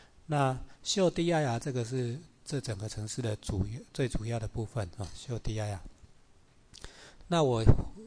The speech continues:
我这边呢，建立两个阵列啊，array list，它都是字串的阵列，阵列。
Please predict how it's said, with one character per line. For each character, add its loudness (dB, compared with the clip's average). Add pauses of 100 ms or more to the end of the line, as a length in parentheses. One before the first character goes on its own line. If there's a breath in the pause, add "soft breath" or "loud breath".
(500)
我 2
这 -2
边 0
呢， 0 (380)
建 -2
立 -2
两 -2
个 -6
阵 -6
列 -2 (120)
啊， -10 (720 soft breath)
array 0
list， -2 (400)
它 -6 (120)
都 0
是 -8
字 -6
串 -2
的 -6
阵 -6
列， -6 (760)
阵 -8
列。 -6